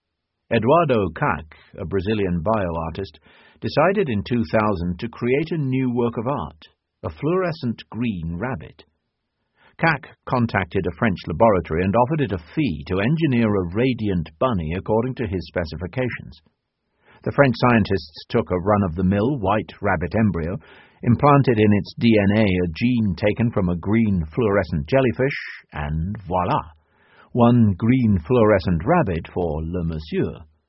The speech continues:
Kak named the rabbit Alba. It is impossible to explain the existence of Alba through the laws of natural selection. She is the product of intelligent design.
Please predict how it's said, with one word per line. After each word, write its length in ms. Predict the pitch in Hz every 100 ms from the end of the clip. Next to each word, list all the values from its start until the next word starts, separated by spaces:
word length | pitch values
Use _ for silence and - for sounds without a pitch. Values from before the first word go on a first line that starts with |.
| _ _ _ _ _ -
Kak 400 | 156 139 - -
named 460 | 127 139 123 92 82
the 100 | 87
rabbit 400 | 104 98 113 - - -
Alba. 420 | 123 92 67 55 _ _ _ _ _ _ _ _ _ _ _
It 140 | 139 156
is 120 | 151
impossible 520 | 160 - 190 - 143
to 120 | 113 110
explain 540 | - - 143 160 123
the 120 | 107
existence 640 | 101 90 151 156 87 87 90
of 120 | 80 -
Alba 440 | 110 101 98 90 -
through 200 | 131 117
the 180 | 107 107
laws 260 | 107 104
of 100 | 98
natural 400 | 98 104 - 92 87
selection. 520 | 92 120 151 - 78 _ _ _ _ _ _ _
She 160 | - 135 120
is 100 | 101
the 120 | - 78
product 400 | 110 90 80 87
of 100 | 90
intelligent 640 | 90 - 98 87 78 76
design. 520 | 87 113 98 -